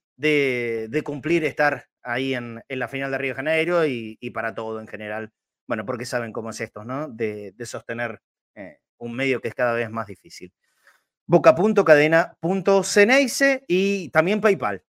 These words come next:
¿Mm? Pon-, pongamos, por favor, el código Q R de PayPal. Ahí está. El, el PayPal está para,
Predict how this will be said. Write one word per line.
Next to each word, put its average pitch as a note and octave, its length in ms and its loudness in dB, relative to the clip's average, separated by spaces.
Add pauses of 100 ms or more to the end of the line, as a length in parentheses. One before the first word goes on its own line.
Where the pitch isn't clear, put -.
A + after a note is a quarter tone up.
¿Mm? D#3+ 200 -6 (160)
Pon-, C3+ 280 -4
pongamos, C#3 360 -6
por B2+ 120 -8
favor, C#3 200 0
el C3 80 -4
código C3 320 -2
Q C3 100 -6
R C#3 140 -2
de B2+ 120 -2
PayPal. F3+ 440 -2
Ahí A#2+ 140 -6
está. F2 200 -20 (160)
El, B2 380 -6
el C3 120 -4
PayPal D3+ 380 0
está D3 400 0
para, G2+ 840 -4